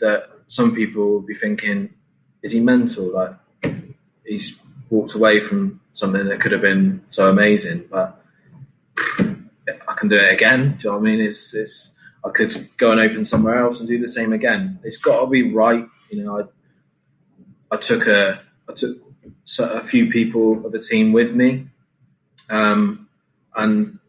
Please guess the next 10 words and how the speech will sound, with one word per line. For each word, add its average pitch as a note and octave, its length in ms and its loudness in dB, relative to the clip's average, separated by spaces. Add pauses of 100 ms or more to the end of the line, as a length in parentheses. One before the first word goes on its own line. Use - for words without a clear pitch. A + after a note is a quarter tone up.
(320)
you D3+ 100 -6
know, F#2+ 120 -6
I G2 180 -4
want, A2 440 -2
I G#2+ 40 -2
wanted G#2 320 -2
best A2 240 -4
for - 100 -20
them. A2 360 -8 (640)
And F#2+ 340 -2